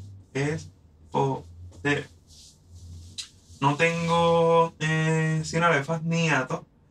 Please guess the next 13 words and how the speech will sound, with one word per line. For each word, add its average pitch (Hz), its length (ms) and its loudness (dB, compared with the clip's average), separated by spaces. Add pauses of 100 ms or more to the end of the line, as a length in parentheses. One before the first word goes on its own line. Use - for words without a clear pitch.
(380)
por 143 120 4
lo 139 100 2
tanto 139 280 2
se 143 160 -2
fue 139 160 2
así 139 180 0
como 160 180 -2
está. - 320 -8 (300)
Tendría 139 640 0
una, 175 480 -2
dos, 147 200 -6 (360)
tres, 139 140 -8 (400)
cuatro, 143 340 -4